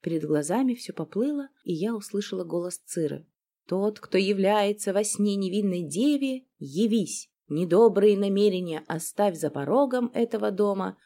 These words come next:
добрые возьми с собой". В помещении запахло чем-то сладковатым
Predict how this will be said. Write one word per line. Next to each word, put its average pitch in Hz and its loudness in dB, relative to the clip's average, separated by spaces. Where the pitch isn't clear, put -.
добрые 208 4
возьми 156 -4
с - -10
собой". 151 -2
В - -20
помещении 285 4
запахло 196 0
чем-то 156 -6
сладковатым 208 -4